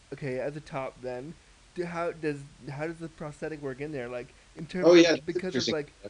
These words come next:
Speaker 1: thrusting and, like, all
Speaker 2: Yeah.
Speaker 1: the things that go into topping.
Speaker 2: Some, sometimes, um, like,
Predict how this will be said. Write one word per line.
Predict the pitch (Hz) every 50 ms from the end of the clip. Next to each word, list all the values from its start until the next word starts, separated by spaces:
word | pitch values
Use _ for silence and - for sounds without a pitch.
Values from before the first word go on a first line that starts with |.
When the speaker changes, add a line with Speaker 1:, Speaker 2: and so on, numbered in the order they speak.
| - - - - - -
Speaker 1:
thrusting | 165 165 160 156 151 - - - 160 151 147 143 139
and, | 139 139
like, | 131 127 123 123 123 - - - - - - - - - - - - -
all | - 120
Speaker 2:
Yeah. | 117 -
Speaker 1:
the | - 143
things | 135 139 147 143 143 135
that | 135 135
go | 131 139
into | 135 135 131 123
topping. | - 135 131 135 135 170 180 202 226 214 - - - - - - - - - - - - - -
Speaker 2:
Some, | - - - 165 156 156 180 185 -
sometimes, | - - - 165 170 180 165 170 175 165 160 156 160 160 170 160 160 - -
um, | 120 117 117 117 117 113 113 113 113 117 113 110 - - - - - - - - - - - - - - - - - - - - - - - - - - - - - -
like, | 127 151 160 156 - - -